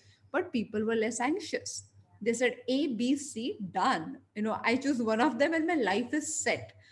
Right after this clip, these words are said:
I remember my friend saying this. Today, at the age of nine, ten, twelve, fifteen,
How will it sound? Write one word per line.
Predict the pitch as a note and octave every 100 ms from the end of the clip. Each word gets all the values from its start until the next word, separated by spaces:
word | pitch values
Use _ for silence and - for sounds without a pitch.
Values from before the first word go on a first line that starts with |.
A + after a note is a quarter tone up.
| -
I | A#3+
remember | B3 C#4+ E4
my | D#4+
friend | D#4 A#3+ G#3+
saying | G#3+ - F3 E3
this. | D3 - _ _ _ _
Today, | - D4 D4 F3+ C3+ - _ _ _ _ -
at | G3+ G3 F#3+
the | D#3+
age | G3+
of | G#3+ B3+
nine, | A3+ E3 E3+ E3+ F3+ F#3+ -
ten, | - G3+ F#3 F3+ G3 -
twelve, | - A#3 F3 E3 F3 G3+
fifteen, | C4+ B3 - - G3+ F#3